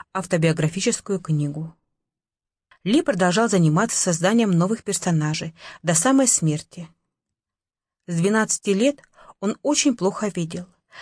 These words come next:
но это не мешало ему видеть своих героев. Последние годы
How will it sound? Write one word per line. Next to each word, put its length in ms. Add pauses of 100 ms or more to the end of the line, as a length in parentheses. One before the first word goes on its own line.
(160)
но 160
это 140
не 140
мешало 420
ему 220
видеть 340
своих 340
героев. 680 (880)
Последние 580
годы 420